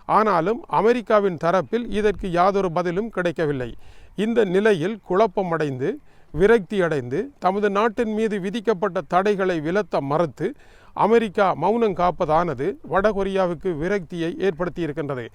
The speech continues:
எனவே தமது விரக்தியையும் அதிருப்தியையும் காட்டுவதற்காக ஏவுகணை பரிசோதனையில் ஈடுபட்டிருக்கின்றார்கள். முன்னர்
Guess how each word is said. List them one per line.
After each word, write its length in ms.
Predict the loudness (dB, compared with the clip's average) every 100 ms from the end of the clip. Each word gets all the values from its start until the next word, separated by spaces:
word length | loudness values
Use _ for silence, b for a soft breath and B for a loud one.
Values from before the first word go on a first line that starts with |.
| b b b
எனவே 460 | 0 2 2 0 -2
தமது 320 | -2 -2 -2 -2
விரக்தியையும் 720 | 0 -2 -2 -4 -2 -2 -6 b b 0
அதிருப்தியையும் 800 | 2 2 0 -2 -2 -2 -2 0
காட்டுவதற்காக 840 | 4 4 4 0 -2 -2 -2 -2 -4 -4 -2
ஏவுகணை 500 | 2 4 4 2 0 -2
பரிசோதனையில் 720 | -2 -2 -2 -2 -2 -4 -4 0
ஈடுபட்டிருக்கின்றார்கள். 920 | 2 2 0 -2 -2 0 -2 -2 -8 b b b
முன்னர் 520 | 2 4 4 4 2